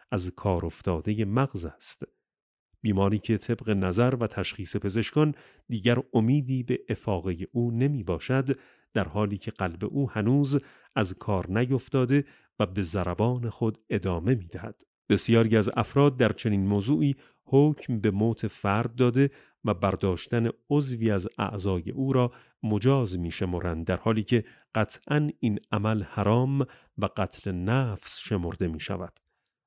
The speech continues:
زیرا با وجود حیات قلب هنوز زهاق روح و قطع تعلق آن از بدن صورت نگرفته است و گرچه حال او مانند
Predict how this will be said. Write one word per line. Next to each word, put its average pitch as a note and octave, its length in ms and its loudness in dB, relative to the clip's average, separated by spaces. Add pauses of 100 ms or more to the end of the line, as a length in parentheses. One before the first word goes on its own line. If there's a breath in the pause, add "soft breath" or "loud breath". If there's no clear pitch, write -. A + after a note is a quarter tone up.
زیرا G2 340 2
با F2+ 200 2
وجود A2+ 440 -2
حیات F#2+ 560 0
قلب A#2+ 520 0 (300 loud breath)
هنوز B2+ 580 0 (140)
زهاق A2 600 -2
روح A2 500 0 (340 soft breath)
و G#2 120 -2 (120)
قطع C#3 340 -2
تعلق F2+ 520 -4
آن C3 380 -2
از G#2 220 -2
بدن G#2+ 360 2 (300 loud breath)
صورت F#2+ 540 -4
نگرفته B2+ 540 -2
است D#2 380 -8 (540)
و G2 80 0
گرچه F#2 340 0
حال A2+ 240 2
او A2+ 200 0
مانند G2+ 500 2